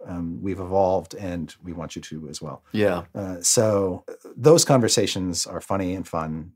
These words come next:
Speaker 1: but they're serious because, again, it all ties back to paying attention to what's happening in the world
Speaker 2: Yes.
Speaker 1: and what our fans expect and want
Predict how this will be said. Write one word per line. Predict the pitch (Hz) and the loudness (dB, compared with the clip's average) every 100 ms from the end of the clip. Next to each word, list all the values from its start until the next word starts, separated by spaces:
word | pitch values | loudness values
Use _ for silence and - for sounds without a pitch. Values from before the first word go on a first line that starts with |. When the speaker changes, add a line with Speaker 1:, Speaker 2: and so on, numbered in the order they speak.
| _ | _
Speaker 1:
but | - 92 - _ _ | -2 -2 -4 _ _
they're | - 90 | -6 -4
serious | - 180 95 76 - - _ _ _ _ _ - | 4 6 6 2 0 -2 _ _ _ _ _ -6
because, | 95 - 160 90 87 90 - - _ _ _ - | -4 4 4 4 2 0 0 -4 _ _ _ -8
again, | 92 90 87 87 | -4 -4 -4 -6
it | 92 | -2
all | 90 | -2
ties | 85 90 87 | -2 -6 -6
back | - 80 - | -4 -6 -6
to | - | -16
paying | - 82 | -12 -12
attention | 80 78 - 78 76 _ _ | -10 -12 -10 -12 -14 _ _
to | 85 | -10
what's | 76 | -8
happening | - 78 80 76 | -6 -8 -6 -8
in | 76 | -8
the | |
world | 78 107 101 - | -2 -2 -2 -4
Speaker 2:
Yes. | 98 87 - | -6 -6 -8
Speaker 1:
and | 92 | -6
what | 85 82 | -6 -8
our | 82 | -10
fans | - 85 73 73 69 - _ _ _ _ _ _ _ | -8 -8 -8 -4 -4 -4 _ _ _ _ _ _ _
expect | - - 101 - | -6 -2 -2 -2
and | 87 | -4
want | 95 78 - | -4 -4 -8